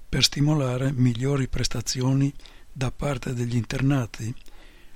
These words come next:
Ogni internato, infatti, doveva guadagnarsi la possibilità di accedere al bordello mediante tagliandi premio,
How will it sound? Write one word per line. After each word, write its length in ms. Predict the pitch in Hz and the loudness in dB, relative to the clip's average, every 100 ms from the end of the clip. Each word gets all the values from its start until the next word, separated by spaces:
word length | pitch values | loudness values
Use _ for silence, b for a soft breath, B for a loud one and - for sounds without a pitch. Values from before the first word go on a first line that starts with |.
| b b - | b b -2
Ogni 240 | 160 170 | 4 8
internato, 580 | 151 127 135 147 143 - | 8 6 2 4 2 2
infatti, 640 | 117 - 131 123 - 143 139 b b b | -2 -2 -4 -4 -6 -8 -8 b b b
doveva 340 | - 131 156 147 | -2 2 4 2
guadagnarsi 880 | 135 131 131 151 135 - - 117 - b b b b | 0 0 2 4 4 2 0 -2 -8 b b b b
la 160 | 131 120 | -8 -2
possibilità 760 | 160 151 143 127 131 117 151 | 4 6 6 2 -4 -2 -2
di 140 | 131 127 | -2 -2
accedere 460 | - - 143 123 | 0 0 2 -2
al 100 | 117 | -2
bordello 640 | 117 139 120 113 113 131 - B B B B - | -2 -2 -2 -2 -4 -6 -8 B B B B 0
mediante 600 | 160 143 139 135 - 135 | 0 2 2 2 0 -4
tagliandi 520 | - 127 131 139 127 | -4 -2 2 2 4
premio, 560 | - 151 127 107 110 | 2 4 2 0 -4